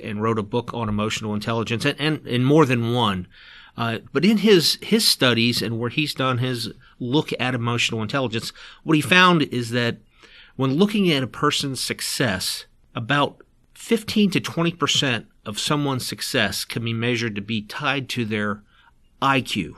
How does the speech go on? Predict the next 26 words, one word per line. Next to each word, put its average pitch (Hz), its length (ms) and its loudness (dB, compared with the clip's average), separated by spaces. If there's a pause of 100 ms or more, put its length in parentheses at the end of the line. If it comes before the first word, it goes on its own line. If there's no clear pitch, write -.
(460)
that 113 140 -6
is 117 160 -6
their 95 100 -2
cognitive 123 680 -2
ability, 104 480 -4
how 143 220 -2
smart 117 400 -2
they 90 100 -10
are. 85 200 -12 (840)
Uh, 117 300 0
however, 131 500 2 (340)
about 131 320 2
eighty 165 240 4
to 139 180 2
eighty-five 160 460 0
percent 127 260 0
of 110 100 -2
a 104 40 -6
person's 117 400 -6
success - 400 -6
is 104 100 -6
based 123 360 -2
on 113 240 -6
their 107 100 -2
emotional 98 540 -6
intelligence, 90 640 -14